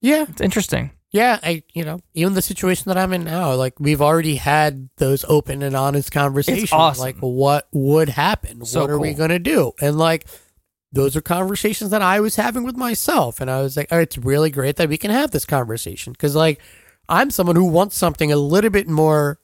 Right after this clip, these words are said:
Speaker 1: solid long-term plan. You know what I
Speaker 2: Right.
Speaker 1: mean? I
Speaker 2: Right.
Speaker 1: wanna be with somebody that, like, if within, like, the first, like, four to five weeks, like,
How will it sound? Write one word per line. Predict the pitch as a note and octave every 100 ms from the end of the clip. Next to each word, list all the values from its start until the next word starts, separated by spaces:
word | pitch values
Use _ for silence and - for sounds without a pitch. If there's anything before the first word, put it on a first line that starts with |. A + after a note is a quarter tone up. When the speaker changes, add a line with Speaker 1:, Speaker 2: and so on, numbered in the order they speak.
| _ _
Speaker 1:
solid | - - E3 D3 D3 C#3 C#3 _ _ _ _ _ -
long-term | D3+ C#3+ C#3+ - C3 B2+
plan. | B2 A#2 G#2 -
You | D3+
know | D#3
what |
I | D#3
Speaker 2:
Right. |
Speaker 1:
mean? | D3 D3
I | C#3+ D3 F3
Speaker 2:
Right. | F#3
Speaker 1:
wanna | G3
be | D#3+ D#3
with | D#3 -
somebody | D#3+ C#3+ C#3+
that, | C3+ C3+ C3
like, | C#3 C3 B2 - _ _ - - _
if | D#3 F3+
within, | F3 A#3+
like, | A#3+ -
the | -
first, | - D3+ E3+ -
like, | C#3+
four | - - C3+
to | D3
five | - C#3+ B2+
weeks, | A#2 C3 - - - _ _ _ _ _
like, | A#2+ A#2+ -